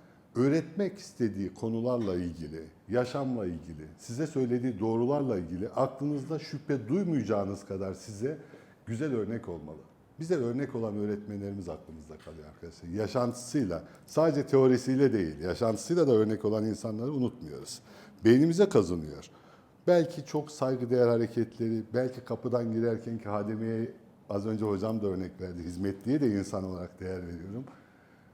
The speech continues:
İşte bir kolay gelsin deyişiyle, onun hatırını sormasıyla, bir şekliyle insani ve vicdani yanına küçük böyle dokunuşlar yapmıştır, sizi etkilemiştir,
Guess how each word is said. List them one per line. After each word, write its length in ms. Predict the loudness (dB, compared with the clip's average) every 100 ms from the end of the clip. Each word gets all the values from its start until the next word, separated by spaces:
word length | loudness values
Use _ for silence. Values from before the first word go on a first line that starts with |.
| -20 -20
İşte 220 | -20 -14
bir 40 | -14
kolay 420 | -6 -2 0 0
gelsin 440 | -2 -4 -6 -8
deyişiyle, 580 | -8 -8 -10 -10 -6 -6
onun 240 | -6 -8 -6
hatırını 420 | -6 -6 -6 -4
sormasıyla, 600 | -4 -4 -6 -8 -10 -12 -6 -4
bir 80 |
şekliyle 600 | 0 0 0 -4 -10 -10 -4
insani 680 | -2 -2 -2 -2 -2 -2
ve 180 | -2 -2
vicdani 480 | -4 -6 -6 -4 -4
yanına 300 | -4 -6 -8 -12
küçük 280 | -16 -14 -14 -12 2
böyle 240 | 4 4
dokunuşlar 540 | 0 0 0 0 2 4
yapmıştır, 520 | 4 0 -8 -6 -8
sizi 240 | -6 -2
etkilemiştir, 760 | 0 0 0 0 0 -2 -2